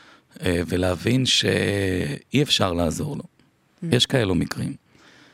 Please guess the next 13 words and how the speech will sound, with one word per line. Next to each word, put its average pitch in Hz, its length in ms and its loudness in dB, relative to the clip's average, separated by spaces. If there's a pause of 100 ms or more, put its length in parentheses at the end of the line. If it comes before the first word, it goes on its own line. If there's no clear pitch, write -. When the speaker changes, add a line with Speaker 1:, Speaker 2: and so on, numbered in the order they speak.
(120)
Speaker 1:
לשמחתי 117 520 0
לא, 120 340 2
לשמחתנו 104 560 -2
לא 110 140 2
הרבה 101 300 0
מקרים 90 320 -2
כאלו, 98 440 2
בדרך 95 320 0
כלל 92 160 0
אפשר 90 320 0
לעזור 87 360 0
למטופלים 101 520 0
האלו. 151 240 0